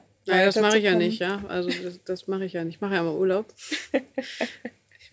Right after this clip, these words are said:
Speaker 1: mache ja auch keine Überstunden. <laughs> Genau, also das mache ich ja nicht. Und ich habe ja auch meine Pause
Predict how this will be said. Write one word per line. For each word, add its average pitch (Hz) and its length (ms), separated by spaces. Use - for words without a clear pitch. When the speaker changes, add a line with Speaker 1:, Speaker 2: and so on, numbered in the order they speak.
Speaker 1:
mache 185 120
ja 180 60
auch 175 100
keine 175 200
Überstunden. 208 560
<laughs> - 1000
Genau, 185 220
also 190 220
das 185 140
mache 196 160
ich 208 80
ja 240 80
nicht. 262 240
Und 190 140
ich 185 120
habe 202 180
ja 165 80
auch 180 260
meine 185 160
Pause 202 540